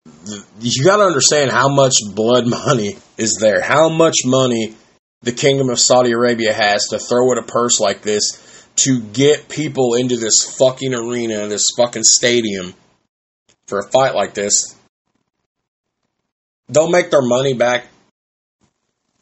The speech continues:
S-, I think it's gonna happen. You're gonna have to. Usyk's holding three of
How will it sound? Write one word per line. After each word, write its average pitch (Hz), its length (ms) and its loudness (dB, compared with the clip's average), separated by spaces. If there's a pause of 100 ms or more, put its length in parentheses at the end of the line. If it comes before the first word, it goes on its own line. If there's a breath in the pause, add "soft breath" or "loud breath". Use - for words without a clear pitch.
(340)
S-, - 600 0
I 131 420 0
think 185 220 2
it's - 120 0
gonna 143 160 0
happen. 107 360 -4
You're 160 140 -4
gonna 214 140 4
have 135 240 0
to. - 240 -8 (800)
Usyk's - 340 2
holding 196 380 2
three 196 400 0
of 113 220 -4